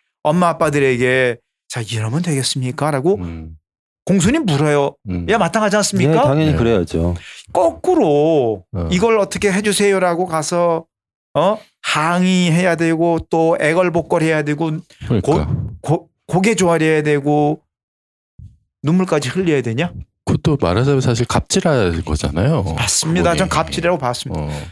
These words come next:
Speaker 1: 그래서 제가
Speaker 2: 그 뭔가 카메라를 갖다 대면은 안 되는 그런 사연이 있으셨나 봐요, 그분은?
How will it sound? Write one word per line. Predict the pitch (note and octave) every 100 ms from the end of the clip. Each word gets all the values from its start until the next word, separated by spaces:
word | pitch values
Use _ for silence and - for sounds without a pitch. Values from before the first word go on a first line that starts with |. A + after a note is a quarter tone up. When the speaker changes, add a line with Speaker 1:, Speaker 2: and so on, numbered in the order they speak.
| _ -
Speaker 1:
그래서 | G#3+
제가 | E3+ E3 D3 _ _ _ _ -
Speaker 2:
그 | D3
뭔가 | E3 D#3
카메라를 | - F3 F3 F3 E3+ D#3
갖다 | G2 - C3+
대면은 | C#3+ C#3 B2+ B2
안 | F#2 F#2+
되는 | C#3+ C3+ C#3+
그런 | - C3 C#3
사연이 | - A#2+ C#3+
있으셨나 | G#2 G3 F#3 D3 A2
봐요, | A#2+
그분은? | B2+ G#2 G2+ G2 C3+ A#3+